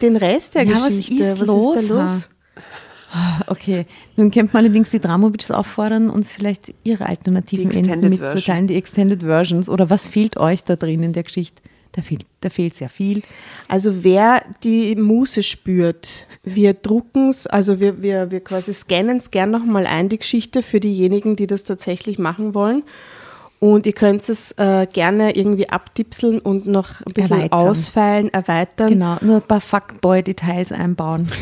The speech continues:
Speaker 2: Ja, schön.
Speaker 1: Wie ihr wollt's.
Speaker 3: Ja.
Speaker 1: Und dann lesen wir's einfach nochmal. Dann lesen wir eure Version.
Speaker 2: Ah, das wäre aber geil.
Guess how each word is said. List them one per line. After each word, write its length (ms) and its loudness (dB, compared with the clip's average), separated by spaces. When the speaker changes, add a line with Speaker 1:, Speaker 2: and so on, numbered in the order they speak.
Speaker 2:
Ja, 180 -4
schön. 260 2
Speaker 1:
Wie 180 0
ihr 140 4
wollt's. 460 -4
Speaker 3:
Ja. 180 -2
Speaker 1:
Und 220 6
dann 100 4
lesen 240 2
wir's 100 0
einfach 280 -2
nochmal. 480 0
Dann 100 -2
lesen 280 4
wir 120 -2
eure 340 2
Version. 480 -2
Speaker 2:
Ah, 100 -12
das 200 -16
wäre 100 -6
aber 140 -8
geil. 340 -6